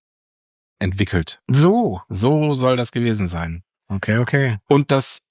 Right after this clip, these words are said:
Speaker 1: O, ich weiß nicht, ob dir das bekannt vorkommt oder ob du mit dem Namen was anfangen kannst, aber das O kommt aus einem Andrew Dice Clay Song.
Speaker 2: Boah, nee, keine
Speaker 1: Okay.
Speaker 2: Ahnung.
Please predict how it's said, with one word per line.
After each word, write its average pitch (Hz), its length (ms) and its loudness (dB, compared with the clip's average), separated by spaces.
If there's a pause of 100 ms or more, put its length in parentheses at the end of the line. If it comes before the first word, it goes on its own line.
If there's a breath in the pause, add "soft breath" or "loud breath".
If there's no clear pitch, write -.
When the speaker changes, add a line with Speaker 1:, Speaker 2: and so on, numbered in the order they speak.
(140)
Speaker 1:
O, 202 680 2 (840)
ich - 60 0
weiß 139 120 2
nicht, 147 100 2
ob 131 80 0
dir 135 100 -2
das 120 140 0
bekannt 143 360 0 (360)
vorkommt 165 480 0
oder 123 160 2
ob 117 100 -4
du 123 80 0
mit 117 140 0
dem 117 140 2
Namen 143 280 2
was 156 160 -2
anfangen 151 480 -2
kannst, 170 320 -2 (300 soft breath)
aber 120 120 2
das 123 200 0 (100)
O 180 460 2
kommt 151 340 -2
aus 135 220 0
einem 127 480 2 (400)
Andrew 185 600 2
Dice 156 420 2
Clay 170 420 0
Song. - 340 -4 (760)
Speaker 2:
Boah, - 260 -10 (220)
nee, 85 140 -6 (200)
keine 127 180 0
Speaker 1:
Okay. 139 180 0
Speaker 2:
Ahnung. 92 100 -4